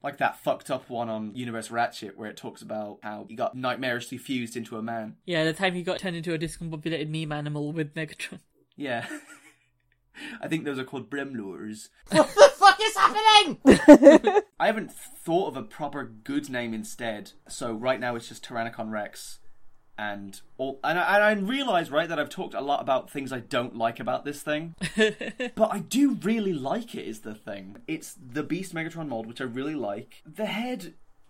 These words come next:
Speaker 1: I can work with it. I wish that they had approached me personally and been like, "Can you design the head instead?"
Speaker 3: <laughs>
Speaker 1: So, uh, hold on, let me shout into a Jeffrey hole real quick. "Oh, I wish they'd hire me to design heads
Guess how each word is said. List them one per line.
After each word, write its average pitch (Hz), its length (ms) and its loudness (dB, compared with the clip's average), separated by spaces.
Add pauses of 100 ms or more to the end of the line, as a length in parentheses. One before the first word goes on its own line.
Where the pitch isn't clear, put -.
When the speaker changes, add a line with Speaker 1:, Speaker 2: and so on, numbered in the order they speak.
Speaker 1:
I - 80 4
can 196 180 -4
work 160 280 -2
with 104 120 -10
it. 98 220 -18 (260)
I 156 80 2
wish 196 380 -2
that 151 340 -2
they 165 140 -2
had 147 160 -2
approached 147 500 -6
me 143 160 -4
personally 127 480 -6
and 113 100 -10
been 110 120 -8
like, 113 100 -8
"Can 131 140 -10
you 131 100 -6
design 107 280 -10
the 101 60 -12
head 107 160 -12
instead?" - 480 -10
Speaker 3:
<laughs> 240 520 -6
Speaker 1:
So, 131 200 -8
uh, 117 560 0
hold 131 100 -12
on, 117 40 -6
let 117 80 -6
me 127 60 -8
shout 117 220 -6
into 117 120 -12
a - 20 -14
Jeffrey 107 300 -12
hole 104 180 -16
real 104 120 -16
quick. - 200 -16 (220)
"Oh, 214 280 4
I 190 100 4
wish 214 280 -2
they'd 196 180 -2
hire 202 340 4
me 196 540 -4
to 190 120 -6
design 196 720 -2 (100)
heads 190 500 -8